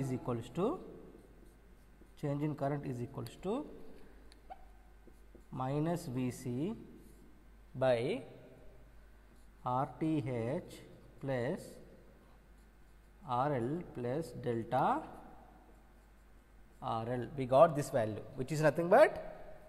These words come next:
V C is nothing but what? I into delta R minus I into delta R by R T H plus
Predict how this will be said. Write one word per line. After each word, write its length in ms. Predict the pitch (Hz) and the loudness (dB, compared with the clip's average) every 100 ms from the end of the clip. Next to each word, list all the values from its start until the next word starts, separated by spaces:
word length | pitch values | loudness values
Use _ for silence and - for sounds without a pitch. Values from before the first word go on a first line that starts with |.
| - - - - | -20 -20 -20 -2
V 120 | 156 208 | 2 4
C 100 | 226 | 6
is 80 | 208 | 6
nothing 260 | 196 202 | 4 4
but 120 | 196 | 4
what? 840 | 180 180 175 - - - - - - | 8 8 8 -2 -12 -16 -18 -18 -2
I 80 | 147 | 2
into 480 | 170 190 175 254 381 - - - - | 4 4 6 4 4 -2 -14 -14 0
delta 380 | 135 135 147 139 123 | 2 4 6 6 6
R 320 | 123 110 110 - | 6 6 2 -2
minus 560 | 113 117 120 143 165 - - 123 | -2 0 0 -2 -4 -8 -14 -2
I 140 | 123 | 0
into 880 | 135 151 143 123 113 - 123 160 202 - - - - - - - - - - - 123 | 0 -2 -2 -2 -2 -4 -4 -2 -6 -10 -18 -20 -20 -20 -20 -20 -20 -20 -20 -16 -6
delta 540 | 120 117 117 127 127 139 | -2 -2 -2 -4 -4 -4
R 400 | 123 110 104 156 - - - | -6 -4 -4 -4 -8 -18 -8
by 480 | 120 123 110 147 277 - - - - - - - - - | 0 2 2 0 -4 -8 -16 -20 -20 -20 -20 -20 -20 -12
R 260 | - 117 123 123 | -6 -4 -4 -4
T 240 | 135 127 120 | -2 -2 -2
H 360 | 110 113 - - - | -2 -4 -6 -12 -4
plus 720 | 120 120 165 - - - | -2 0 -2 -6 -14 -18